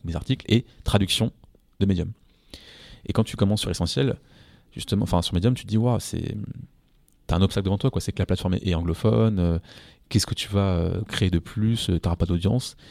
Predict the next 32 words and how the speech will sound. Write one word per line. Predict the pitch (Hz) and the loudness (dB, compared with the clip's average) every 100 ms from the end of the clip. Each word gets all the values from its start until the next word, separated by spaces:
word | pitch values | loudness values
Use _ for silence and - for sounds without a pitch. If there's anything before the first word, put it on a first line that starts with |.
| - - - | -20 -10 -4
Et | |
je | 95 | -2
me | |
suis | 87 | -2
dit, | 120 | -2
mais | |
en | 92 | -2
fait, | 113 135 | -4 -2
non, | 135 | 0
l'obstacle | 92 - 123 - | 2 2 0 0
va | 95 | 0
être | 87 | 2
la | 92 | 2
voix. | 95 104 92 | 4 2 0
C'est-à-dire | 85 85 | -4 -4
que | - | -4
le | 87 | -2
fait | 92 | 0
de | |
traduire | 95 - 107 101 | 0 0 2 2
des | 101 | 2
contenus | - 98 107 | 0 0 0
qui | 95 | 0
sont | - | -4
déjà | 92 95 | 0 2
quali | 104 101 98 - _ _ _ _ _ _ - - - | 2 2 0 -8 _ _ _ _ _ _ -20 -12 0
et | 113 | 4
de | 104 | 4
les | |
retranscrire | 98 - - 90 | 2 -2 -2 0
en | |
français, | - 90 123 | 0 -2 -2